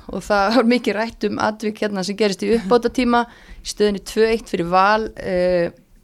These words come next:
þá fær Stjarnan hornspyrna, boltinn fyrir, maður sér að Anna María er að taka rás í átta boltanum, en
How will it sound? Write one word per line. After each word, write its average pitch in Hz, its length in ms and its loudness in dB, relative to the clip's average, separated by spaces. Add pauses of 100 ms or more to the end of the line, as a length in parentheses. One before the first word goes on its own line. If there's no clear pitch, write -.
(120)
þá 185 380 -10
fær 170 320 -4
Stjarnan 160 500 -8
hornspyrna, 226 560 -4
boltinn 208 320 -8
fyrir, 220 400 -4
maður 185 220 -6
sér 190 100 -2
að 185 140 -4
Anna 214 100 -6
María 190 300 -4
er 180 80 -8
að - 20 -20
taka 190 240 -4
rás 202 460 -2 (500)
í 170 80 -2
átta 220 320 0
boltanum, 214 480 -2
en 175 140 -2